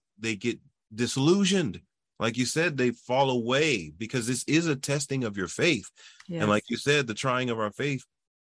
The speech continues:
Speaker 1: produces patience, and patience, hope, and hope, character, and all those things
Speaker 2: All
Speaker 1: that
Speaker 2: those
Speaker 1: we
Speaker 2: things.
Speaker 1: read. But when you're really going through it, <laughs> it,
Speaker 2: Yeah.
Speaker 1: it, it's different, right? It's, it's different. So you and y-, you, you and your husband,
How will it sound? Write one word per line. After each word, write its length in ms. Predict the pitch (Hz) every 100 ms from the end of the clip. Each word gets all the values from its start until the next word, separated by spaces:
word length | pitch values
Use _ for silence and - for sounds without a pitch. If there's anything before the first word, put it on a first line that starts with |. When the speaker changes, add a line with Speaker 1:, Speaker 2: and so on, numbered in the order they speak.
| _ _ - - -
Speaker 1:
produces 480 | 113 117 117 117 -
patience, 580 | - 123 135 123 101
and 140 | 95 87
patience, 380 | 110 117 120 104
hope, 300 | 107 110 104
and 100 | 92
hope, 240 | 107 110
character, 460 | 110 107 110 - 95
and 80 | 98
all 140 | 110
those 220 | 123 120
things 340 | - 123 117 104 -
Speaker 2:
All 120 | 165
Speaker 1:
that 120 | 156
Speaker 2:
those 80 | -
Speaker 1:
we 60 | 131
Speaker 2:
things. 100 | 202
Speaker 1:
read. 380 | 175 226 214 139
But 100 | 131
when 200 | 131 135
you're 160 | 127
really 340 | 117 143 202 180
going 360 | 139 135 120
through 320 | 107 156 254 196
it, 180 | 117 - _ _ _ _ _ _ _ _ _ _
<laughs> 180 | 135 -
it, 140 | 165 - - 156 -
Speaker 2:
Yeah. 260 | 208 202 185
Speaker 1:
it, 120 | -
it's 260 | - 120 -
different, 420 | 120 220 240 135
right? 280 | 135 147 156
It's, 180 | 127 -
it's 240 | 135 110 -
different. 440 | 143 208 202 139 - - _
So 440 | - 160 147 - _ _
you 320 | 120 131 202
and 100 | 185
y-, 80 | 151
you, 240 | - 139 151
you 200 | 127 156
and 100 | 147
your 120 | 131
husband, 500 | 117 120 110 92 65